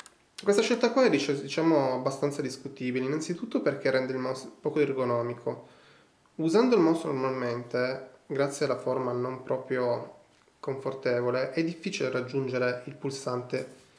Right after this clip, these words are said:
sinistro del, eh, il pulsante destro, scusate, del mouse. Ci troveremo infatti in questa situazione ad avere il dito troppo distante e non riuscire facilmente a raggiungerlo. Infatti ci troveremo molto spesso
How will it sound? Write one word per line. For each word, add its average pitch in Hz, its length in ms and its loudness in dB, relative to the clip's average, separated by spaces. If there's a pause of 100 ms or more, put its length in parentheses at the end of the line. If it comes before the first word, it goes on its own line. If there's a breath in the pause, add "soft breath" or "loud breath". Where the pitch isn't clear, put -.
sinistro 131 1000 -2 (320)
del, 127 480 0 (640)
eh, 147 100 0
il 139 80 2
pulsante 143 280 -2
destro, 135 260 2
scusate, 127 240 0
del 131 140 0
mouse. 123 500 0
Ci - 160 -4
troveremo 180 400 6
infatti 175 520 -2 (440 loud breath)
in 175 120 -2
questa 151 320 -2
situazione 139 800 -4
ad 160 140 -4
avere 151 340 -2
il 160 80 -2
dito 156 280 -4
troppo 143 320 -6
distante 131 880 -6
e 170 40 -8
non 175 120 -4
riuscire 175 360 -6
facilmente 151 500 -6
a 131 40 0
raggiungerlo. 123 720 -6 (300 loud breath)
Infatti 208 280 0
ci 160 100 -4
troveremo 143 380 0
molto 175 260 -2
spesso 170 880 -6